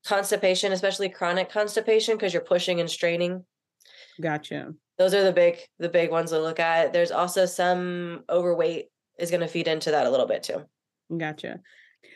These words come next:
Speaker 2: You know, this is <clears throat> one thing that I have come to learn, and I'm really trying to incorporate about my body itself,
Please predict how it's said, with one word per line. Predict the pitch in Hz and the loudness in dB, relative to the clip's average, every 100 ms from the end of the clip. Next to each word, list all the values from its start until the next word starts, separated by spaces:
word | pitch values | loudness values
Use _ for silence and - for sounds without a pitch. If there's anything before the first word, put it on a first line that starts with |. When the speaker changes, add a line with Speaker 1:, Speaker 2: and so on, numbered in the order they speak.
| _ | _
Speaker 2:
You | 202 | -2
know, | 208 202 | 0 0
this | 185 226 226 | 0 0 2
is | 220 190 175 - | 2 0 -6 -2
<clears throat> | 302 302 320 311 262 - - _ _ _ _ - | 0 2 4 6 4 2 -4 _ _ _ _ -2
one | 190 240 | 0 2
thing | 240 208 | 0 0
that | 196 170 160 160 - _ _ _ _ _ _ - | 0 -2 -2 -4 -10 _ _ _ _ _ _ -6
I | 175 175 170 170 165 165 - - | -2 0 2 2 0 -2 -4 -12
have | 165 165 - | -8 -6 -6
come | - 165 165 | -4 0 0
to | 160 185 156 151 147 147 143 - _ _ _ _ _ _ _ _ - | -2 0 2 2 2 -2 -6 -12 _ _ _ _ _ _ _ _ -8
learn, | 156 160 175 190 202 214 233 - | -2 0 2 2 0 -2 -4 -6
and | 165 165 156 156 151 | -2 0 0 -2 -2
I'm | - 156 156 | 0 0 2
really | 170 175 | 2 0
trying | 175 165 165 | 0 -2 0
to | 175 | 0
incorporate | 151 - 170 165 160 147 143 143 - | -2 -2 -4 -2 0 0 0 -2 -6
about | 160 151 156 | -6 -2 -2
my | 151 151 | -2 -2
body | 147 151 151 156 | -2 -2 0 0
itself, | 143 143 - 156 151 226 | 0 -4 -8 -4 -4 -6